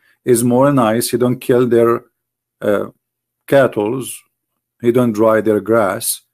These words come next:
and he don't, uh, make them thirsty. While the sun is an ugly god. This is why you see Muhammad, he speak always against the sun. So he claim even that the sun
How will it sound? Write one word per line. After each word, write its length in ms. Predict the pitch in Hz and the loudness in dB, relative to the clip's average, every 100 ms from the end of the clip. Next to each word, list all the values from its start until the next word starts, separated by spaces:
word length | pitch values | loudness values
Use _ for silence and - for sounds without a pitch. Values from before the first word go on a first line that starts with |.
| _ _ _ _ _ _ 113 | _ _ _ _ _ _ -2
and 120 | 113 | 0
he 120 | 127 | 2
don't, 420 | 120 117 113 - | 2 0 -2 -4
uh, 240 | 107 107 107 | 0 0 0
make 240 | 123 120 | -2 -2
them 140 | 123 | -2
thirsty. 560 | 120 160 117 - - - _ _ _ _ _ _ _ _ - | -2 0 -2 -4 -12 -16 _ _ _ _ _ _ _ _ -2
While 220 | 131 131 | 2 2
the 120 | 120 | 2
sun 360 | - 170 139 123 | 0 0 0 -2
is 140 | 110 | -4
an 100 | 117 | -2
ugly 280 | 165 131 107 | -2 -2 -2
god. 300 | 101 95 - _ - - | -2 -4 -6 _ -8 -2
This 120 | - | 0
is 60 | |
why 160 | 160 160 | 2 4
you 140 | 160 | 4
see 180 | 147 151 | 4 0
Muhammad, 500 | 143 127 165 123 120 | 0 0 0 0 0
he 100 | - | -2
speak 380 | 113 - 139 - | -4 -2 -2 0
always 320 | 151 139 113 | 0 4 2
against 320 | 113 110 120 113 | 0 -2 -2 -2
the 80 | |
sun. 400 | 113 170 151 107 - _ _ | -2 0 0 -2 -10 _ _
So 160 | - 123 | 0 2
he 160 | 131 | 2
claim 280 | 131 143 127 | 2 0 2
even 280 | 139 123 117 | 2 0 2
that 180 | 117 107 | 2 2
the 100 | 113 | 0
sun 440 | - 160 120 120 | 2 0 0 -6